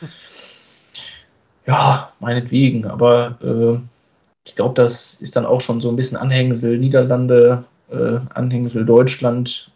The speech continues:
Speaker 2: äh, jetzt zumindest vom, vom Markt her gesehen. Äh, aber kann's deswegen gut nachvollziehen, dass, dass die P D C vielleicht auch in der Gesamtschau auf, bei den sieben zumindest auf Leute gegangen sind, die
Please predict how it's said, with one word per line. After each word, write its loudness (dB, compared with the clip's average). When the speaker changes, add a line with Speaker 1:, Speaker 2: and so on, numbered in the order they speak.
Speaker 2:
äh, -4
jetzt -12
zumindest -4
vom, 0
vom -2
Markt 0
her -2
gesehen. -4
Äh, -4
aber -2
kann's -4
deswegen 2
gut -4
nachvollziehen, 0
dass, -10
dass -14
die -8
P -6
D 0
C -4
vielleicht 2
auch 0
in -4
der 2
Gesamtschau 4
auf, 0
bei 2
den 0
sieben -4
zumindest -2
auf -2
Leute 2
gegangen -4
sind, -4
die -2